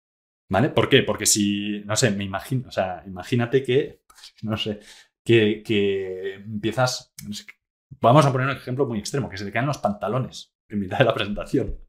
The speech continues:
Bueno, pues si son cuatrocientos desconocidos, se van a reír un buen rato, ¿vale? Esperemos que no haya nadie grabándolo en móvil, ¿vale?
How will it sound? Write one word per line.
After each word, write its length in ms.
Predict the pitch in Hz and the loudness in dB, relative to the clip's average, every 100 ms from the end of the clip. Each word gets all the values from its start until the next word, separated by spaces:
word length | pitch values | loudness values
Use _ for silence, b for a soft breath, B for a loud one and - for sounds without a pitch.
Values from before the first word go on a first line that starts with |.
| _ B B B B B - | _ B B B B B 6
Bueno, 280 | 143 135 | 8 8
pues 140 | - 113 | 4 2
si 80 | 113 | 2
son 140 | 131 | 4
cuatrocientos 480 | 175 - 160 151 147 | 4 4 0 0 0
desconocidos, 440 | 139 143 139 156 | 0 0 4 4
se 80 | 151 | 6
van 120 | 127 | 4
a 80 | 127 | 4
reír 180 | 131 135 | 2 4
un 140 | 120 | 4
buen 220 | 107 107 101 | 4 2 2
rato, 440 | 120 120 90 - _ _ _ - | 0 0 -8 -16 _ _ _ -2
¿vale? 380 | 98 143 - - - | 0 0 -4 -20 -14
Esperemos 340 | - - 110 127 | -2 4 6 6
que 80 | 131 | 4
no 60 | |
haya 160 | 120 123 | 4 0
nadie 300 | 113 110 113 | 0 2 2
grabándolo 380 | 101 107 120 87 | 4 2 2 0
en 60 | 95 | -2
móvil, 200 | 113 80 | -2 -2
¿vale? 240 | 92 113 | -6 -8